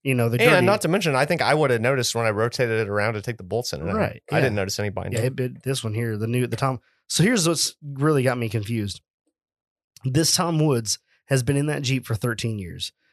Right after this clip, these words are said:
Speaker 1: and Mike made the point that it, it was initially a rear drive shaft, and that it didn't have as much,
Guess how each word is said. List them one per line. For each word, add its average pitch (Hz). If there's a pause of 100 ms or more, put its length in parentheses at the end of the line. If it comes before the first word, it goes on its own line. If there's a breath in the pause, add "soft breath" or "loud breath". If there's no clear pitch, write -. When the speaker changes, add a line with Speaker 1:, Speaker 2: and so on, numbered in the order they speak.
(140)
Speaker 1:
and 127
Mike 120
made 120
the 110 (280)
point 123
that 117
it, 117
it 143
was 123
initially 123
a 131
rear 117
drive 113
shaft, 113 (760)
and 113 (360)
that 110 (240)
it 110 (180)
didn't 120
have 113
as 104
much, -